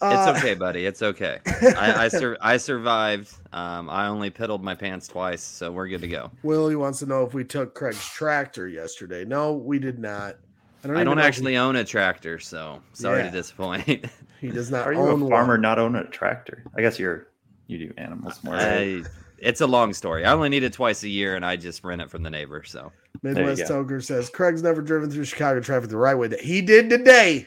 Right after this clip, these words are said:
Speaker 1: ladies and gentlemen. I gave him a crash course, no pun intended,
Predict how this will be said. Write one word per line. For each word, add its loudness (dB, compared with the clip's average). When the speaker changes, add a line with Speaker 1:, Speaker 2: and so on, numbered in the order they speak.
Speaker 1:
ladies -2
and -8
gentlemen. -4
I -4
gave -6
him -6
a -4
crash -2
course, -2
no -4
pun -6
intended, -6